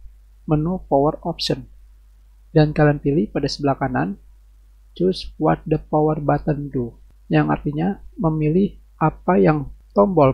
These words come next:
power lakukan. Kita klik. Dari sini kalian pilih change setting that are currently available, mengganti settingan yang sedang tidak tersedia. Kalian klik.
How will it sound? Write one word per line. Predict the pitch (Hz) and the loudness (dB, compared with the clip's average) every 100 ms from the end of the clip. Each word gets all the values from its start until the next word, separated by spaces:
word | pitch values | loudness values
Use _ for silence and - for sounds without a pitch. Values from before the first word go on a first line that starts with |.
| - | 2
power | 143 131 156 - - | 0 2 0 -4 -4
lakukan. | 156 139 143 135 123 127 - - - _ - _ | -2 -2 -4 -4 -6 -8 -20 -20 -20 _ -20 _
Kita | - - 175 | -8 -6 -4
klik. | 170 220 - - - - - - - _ _ _ _ - - - | -4 -6 -4 -6 -6 -10 -20 -20 -20 _ _ _ _ -20 -20 -4
Dari | 156 151 | -2 -2
sini | - 139 175 220 - - - - | -2 -4 -4 -6 -10 -20 -20 -6
kalian | - 151 156 | 2 2 2
pilih | 151 156 185 208 - - - | 0 0 0 -2 -4 -18 -4
change | 185 185 | -2 -2
setting | - 156 180 175 151 - _ | -2 -2 -2 -4 -6 -12 _
that | 143 156 165 - | -4 -2 -4 -4
are | 156 170 175 - | -2 -2 -6 -2
currently | 160 165 156 160 - - - | 0 0 0 -4 -6 -8 -4
available, | 170 - 170 151 131 123 - - - _ _ _ _ - - | -4 -2 -2 -2 -2 -8 -12 -20 -20 _ _ _ _ -12 -4
mengganti | 175 160 160 156 175 | -2 0 0 -2 -4
settingan | 170 - 160 180 185 - - 165 | -4 -4 -2 -2 -2 -4 -2 2
yang | 165 165 | 2 0
sedang | - 156 160 165 | -4 -2 -2 -2
tidak | 165 156 160 - - | -4 0 -2 -4 -8
tersedia. | 175 170 - 151 139 113 - - | -6 -4 -4 -6 -6 -8 -14 -4
Kalian | 160 147 147 | 0 2 0
klik. | 143 170 214 | -2 -4 -4